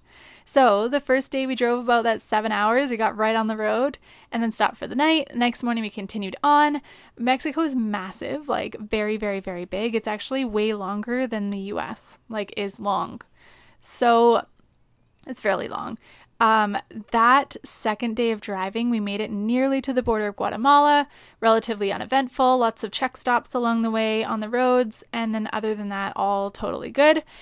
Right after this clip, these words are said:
Um, this is a funny side story, though. We got a new tire for the truck this day. So listen to this. Andy's, like, a manifesting machine. He's so good at this. Seriously, he's so good.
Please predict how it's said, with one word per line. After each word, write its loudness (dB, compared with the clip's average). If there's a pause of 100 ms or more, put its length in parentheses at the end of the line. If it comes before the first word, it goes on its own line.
(280)
Um, 0
this -6
is -10
a -2
funny -4
side -4
story, -4
though. -2
We -2
got 2
a 2
new 0
tire -4
for -4
the -4
truck -4
this -4
day. -6 (800)
So 0
listen -2
to -2
this. -4 (400)
Andy's, -2
like, -2
a -4
manifesting -4
machine. -6
He's -2
so -4
good -6
at -10
this. -8
Seriously, 0
he's -10
so -2
good. 0